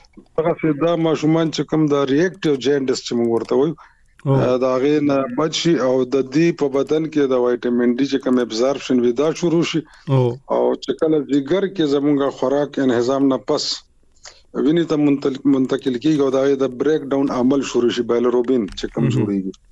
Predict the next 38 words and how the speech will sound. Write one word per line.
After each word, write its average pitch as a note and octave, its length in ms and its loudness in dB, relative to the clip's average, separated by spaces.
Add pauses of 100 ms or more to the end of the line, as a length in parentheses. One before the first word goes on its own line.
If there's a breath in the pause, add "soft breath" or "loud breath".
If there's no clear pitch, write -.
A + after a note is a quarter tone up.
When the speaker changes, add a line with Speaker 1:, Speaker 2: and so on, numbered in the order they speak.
(100)
Speaker 2:
او. C3 180 2 (580 loud breath)
Speaker 1:
نو C#3+ 60 0
هغه، C#3+ 480 0 (280)
آ، C3 200 0
بیا C#3 340 0
د C3 100 0 (600)
خلیات D3+ 440 2
د C#3 120 0
سرې C#3 320 0 (100)
وینې D3 180 2
چې D3 120 -4
دا C3 200 0
پوره، C3 280 -2
آ، - 1000 -8 (100)
پوره B2 320 0
چې A#2 200 -2
کوم A#2+ 120 0
دی، A#2 80 2
وینې B2 240 2
ته A#2 60 0
شاملېږي. A#2 560 0 (380 loud breath)
که C3 120 0
دا D3+ 180 0
نه E3+ 140 0
وي، F#3+ 60 2
نو D#3+ 160 2
دغه C#3+ 260 0
زیړي D3 240 2
د D3+ 40 4
وجې D3 220 2
دا C#3 220 0
مات D#3 420 0
وي D#3+ 80 2
او C3+ 80 2
داسې C3 220 0
دا A#2+ 140 2
ماشوم A#2 400 0
بیا A#2+ 180 0